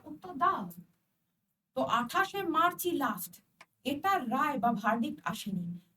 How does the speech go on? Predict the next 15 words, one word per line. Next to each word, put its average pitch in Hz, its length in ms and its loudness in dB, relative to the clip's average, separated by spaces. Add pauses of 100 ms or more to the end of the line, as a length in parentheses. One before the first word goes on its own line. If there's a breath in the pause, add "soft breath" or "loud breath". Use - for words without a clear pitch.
জাজ 370 300 4
বলল, 233 420 0
"আঠাশে 320 520 -2
মার্চও 277 480 2
যদি 294 220 -2
কোনো 285 200 -4
সলিউশন 269 520 -6
দিতে 220 240 -6
না 175 380 0
পারো, 415 440 6 (760)
আমি 247 440 0
আমাদের 220 640 4
রায় 190 220 6
দিয়ে 180 220 4
দেব।" - 160 -4